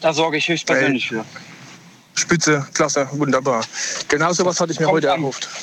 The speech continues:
Speaker 1: <laughs> Es kommt, es kommt definitiv an. Ich kann dir das, äh, äh, hundert Prozent, äh, zusichern.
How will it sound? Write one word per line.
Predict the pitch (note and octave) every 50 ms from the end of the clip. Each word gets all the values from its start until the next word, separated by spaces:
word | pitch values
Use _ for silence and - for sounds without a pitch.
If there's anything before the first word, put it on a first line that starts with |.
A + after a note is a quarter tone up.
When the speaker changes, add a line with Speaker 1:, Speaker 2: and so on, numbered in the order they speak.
| - -
Speaker 1:
<laughs> | A#3+ - - G#3 F3+ - - - - - G3+ G3
Es | F#3+ - - - E3+
kommt, | G3+ A#3+ B3 G#3
es | G3+ F#3 - -
kommt | G#3 A3 A3+ G3 A#3
definitiv | A#3 G3+ G3 A#3 A3+ A3 F3 A3 G#3+ F3 G3+
an. | G#3 G#3 G3 D#3+ C#3+ D3
Ich | C3+ - - -
kann | F3 F3+ F#3
dir | F#3+ F#3 F3 E3 F#3+ F#3 F#3 F#3 F#3 F3+ F3+ D#3+
das, | - F3+ E3+ - - F3+
äh, | E3+ E3 E3 E3 D#3+ D#3 D3+ - - - - _ _ _ _ _ - - F#3+ - - - -
äh, | D#3 D#3+ D#3+ D3+
hundert | E3 F#3 F#3 F#3+ D#3+
Prozent, | F3 F3 - - F3+ F3 E3+ D3 -
äh, | E3+ E3 D#3+ D#3 C#3
zusichern. | - E3+ D#3+ C3+ B2+ A#2 B2+ A2+ A#2 A2+